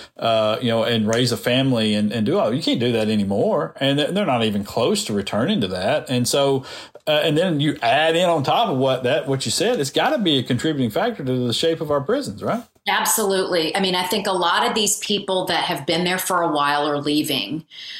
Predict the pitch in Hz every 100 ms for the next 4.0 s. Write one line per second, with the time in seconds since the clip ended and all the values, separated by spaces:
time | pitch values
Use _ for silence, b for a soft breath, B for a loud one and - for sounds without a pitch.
0 | B B 170 156 160 220 285 - - 208
1 | 202 185 - - 196 170 160 - 202 208
2 | 202 165 180 214 165 156 160 165 170 170
3 | 170 165 156 139 - 214 349 165 67 67